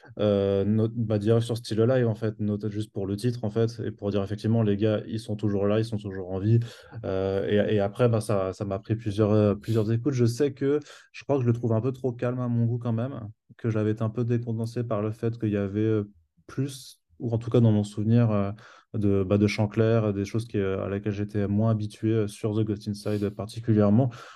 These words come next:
Puis après, en le réécoutant, bah, voilà, je n'ai quand même, euh, cinq tracks, euh, sur, euh,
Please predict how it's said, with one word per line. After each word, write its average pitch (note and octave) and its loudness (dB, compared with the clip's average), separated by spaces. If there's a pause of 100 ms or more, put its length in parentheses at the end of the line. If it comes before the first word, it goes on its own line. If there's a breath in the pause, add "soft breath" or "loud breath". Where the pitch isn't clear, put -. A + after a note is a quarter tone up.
(140)
Puis A2 2
après, F#2+ 0
en A2+ 6
le G2+ 2
réécoutant, G2 0
bah, F#2 0
voilà, G2+ 0
je G2+ -4
n'ai F#2+ -6
quand F#2+ -8
même, G2 -4
euh, F#2+ -2 (320 loud breath)
cinq G#2+ 2
tracks, A2+ 2 (120)
euh, G2 2
sur, G2 2
euh, F#2+ 0